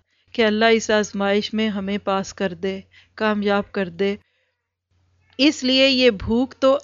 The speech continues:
आएगी और इस भूख का इंसान को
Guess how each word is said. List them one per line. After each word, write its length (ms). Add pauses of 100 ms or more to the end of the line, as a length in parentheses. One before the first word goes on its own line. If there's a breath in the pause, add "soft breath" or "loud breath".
आएगी 560 (300)
और 160
इस 200
भूख 400
का 140 (120)
इंसान 580
को 180